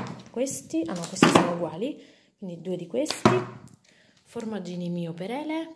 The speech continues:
panna, crostatine e altri legumi, lenticchie, ceci e infine una bottiglia di detersivo per i piatti.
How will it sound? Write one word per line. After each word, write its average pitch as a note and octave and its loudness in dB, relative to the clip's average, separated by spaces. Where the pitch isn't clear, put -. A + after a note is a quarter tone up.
panna, C#4 0
crostatine F3+ -8
e F#3 -4
altri E3 -6
legumi, E3 -10
lenticchie, B3 -10
ceci F#3 -2
e G3+ -2
infine F3+ -2
una G3 -2
bottiglia E3 -4
di D#3 -2
detersivo F#3 0
per F3 -4
i E3+ -6
piatti. - -8